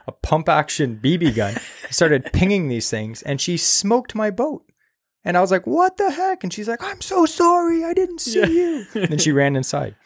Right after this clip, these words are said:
Speaker 2: <laughs>
Speaker 1: This is actually a good one. Jay Matthews says, "The ball nipper." <laughs>
Speaker 2: Good callback. Uh, the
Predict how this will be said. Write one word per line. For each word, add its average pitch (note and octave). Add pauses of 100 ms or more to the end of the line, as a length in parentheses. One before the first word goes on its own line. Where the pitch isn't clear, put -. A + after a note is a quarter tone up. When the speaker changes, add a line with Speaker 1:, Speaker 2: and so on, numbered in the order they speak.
(200)
Speaker 2:
<laughs> G3+
Speaker 1:
This F3
is G3+
actually C#3
a -
good B2
one. G2+
Jay B2+
Matthews B2+
says, G2+ (320)
"The A2+
ball G#2+
nipper." A2 (260)
<laughs> -
Speaker 2:
Good F3+
callback. D3+ (840)
Uh, D3
the -